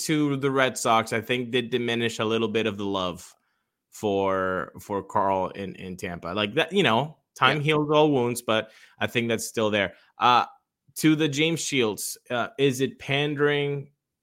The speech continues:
Speaker 1: if you vote for him? Is it the right thing to do as a tip of the cap?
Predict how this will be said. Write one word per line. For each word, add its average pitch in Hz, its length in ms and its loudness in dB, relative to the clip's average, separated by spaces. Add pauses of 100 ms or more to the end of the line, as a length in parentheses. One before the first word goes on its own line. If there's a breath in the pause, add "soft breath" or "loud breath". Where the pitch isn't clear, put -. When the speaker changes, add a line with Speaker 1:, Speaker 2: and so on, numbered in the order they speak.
(140)
Speaker 1:
if 127 220 -6
you 123 120 -2
vote 123 280 2
for 123 160 -6
him? 120 420 -4 (460)
Is 117 160 -6
it 107 80 -6
the 113 100 0
right 113 240 0
thing 117 140 -2
to 110 100 -10
do 117 160 2
as 107 80 2
a 107 60 -6
tip - 280 -4
of 98 120 -10
the 101 80 -4
cap? 107 460 4